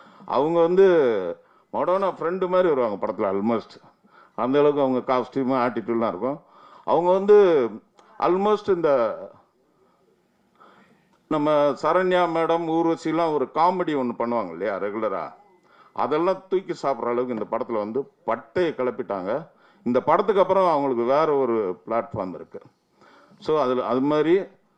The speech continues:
ரூபசங்கர், அவரு நிறைய படங்கள் பண்ண, அவரை பத்தி சொல்ல வேண்டியதில்லை. அவருக்கு இது பத்தோட ஒரு படம் தான், ஆனா இதுல ஸ்பெஷலா நிறைய விஷயங்கள் பண்ணியிருக்காரு. அது நீங்க படம் வந்தோன்னு தெரிஞ்சுக்கங்க.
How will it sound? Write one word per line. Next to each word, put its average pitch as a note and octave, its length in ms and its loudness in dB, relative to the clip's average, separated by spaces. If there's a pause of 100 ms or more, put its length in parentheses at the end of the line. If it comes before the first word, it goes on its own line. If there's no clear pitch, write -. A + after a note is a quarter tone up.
(160)
ரூபசங்கர், C#3 720 -2 (840)
அவரு A#2+ 240 0
நிறைய B2 400 0
படங்கள் C#3+ 300 -2
பண்ண, A#2+ 180 -4
அவரை A2 180 -2
பத்தி B2 160 -8
சொல்ல C#3 200 -2
வேண்டியதில்லை. C3+ 440 0
அவருக்கு C#3+ 380 -2
இது F3+ 200 -4
பத்தோட B2 280 -6
ஒரு D#3 240 -2
படம் A2+ 240 -4
தான், C#3 220 -2
ஆனா D#3 340 -2 (420)
இதுல C#3 280 0
ஸ்பெஷலா D#3+ 360 0
நிறைய B2+ 280 0
விஷயங்கள் A#2+ 420 -4
பண்ணியிருக்காரு. A2+ 460 -4
அது G#2 160 -6
நீங்க A2 200 -6
படம் A#2 200 -2
வந்தோன்னு A2 340 -6
தெரிஞ்சுக்கங்க. F#2+ 500 -8